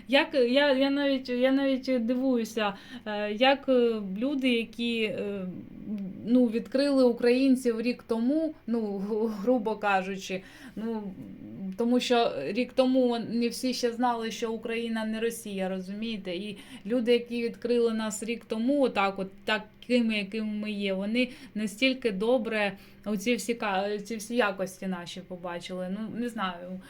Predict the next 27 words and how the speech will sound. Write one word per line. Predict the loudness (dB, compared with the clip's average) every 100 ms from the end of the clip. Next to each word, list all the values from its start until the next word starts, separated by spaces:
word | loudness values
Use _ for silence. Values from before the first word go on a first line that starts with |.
| -12
мені | -2 2 2
тут | 2 -2 0
просто | -2 0 -4
немає | -4 0 2 4 2
щ-, | -2 -8 -6
що | -2 0
додати. | 0 2 0 0 -2 -2
Я, | 0 -2
мені | -2 2 2
подобається. | 2 -2 -4 -2 -2 -2 -2
Я | -2 0
навіть | -2 -4 -4
зараз | -4 -4 -6
от, | -6 -6 -4
е, | -4 -6
про-, | -6 -6 -6 -8 -6
кажу | -2 2 2
і |
посміхаюсь, | 0 -4 -4 -4 0 0 0 -2
тому | -6 -6
що | -4 -4
вони | -4 -4
дійсно | -6 -4 -4 -4 -6 -6 -6
так | -8 -8
і | -10
є. | -8 -10 -12 -18 -20 -20 -20 -20 -20 -20 -8
М, | -4